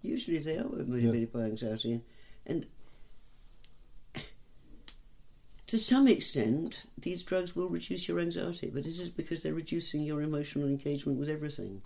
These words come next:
Speaker 2: Right.
Speaker 1: And that's a terrible way of dealing with anxiety.
Speaker 2: Mm.
Speaker 1: You know, what you really need to do
Speaker 2: Mm.
Speaker 1: with anxiety is get to a better emotional place.
Speaker 2: What you're describing is what alcohol does.
Speaker 1: It is. It's essentially they're, they're in the same.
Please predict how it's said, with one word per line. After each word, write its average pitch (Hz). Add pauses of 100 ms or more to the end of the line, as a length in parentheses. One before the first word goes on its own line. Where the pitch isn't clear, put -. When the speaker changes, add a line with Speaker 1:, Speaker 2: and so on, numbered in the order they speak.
(140)
Speaker 2:
Right. 87 (1400)
Speaker 1:
And 139
that's -
a -
terrible 147
way 127
of 117
dealing 123
with 120
anxiety. 113
Speaker 2:
Mm. 90 (600)
Speaker 1:
You -
know, 139
what 143
you 139
really 143
need 120
to -
do 127
Speaker 2:
Mm. -
Speaker 1:
with 113
anxiety 117
is 127
get -
to 135
a 127
better 135
emotional 127
place. 117 (460)
Speaker 2:
What 143
you're 135
describing 127
is 104
what 110
alcohol 110
does. 60 (540)
Speaker 1:
It 247
is. 254 (120)
It's 226
essentially 233
they're, 190
they're 190
in 190
the 190
same. 185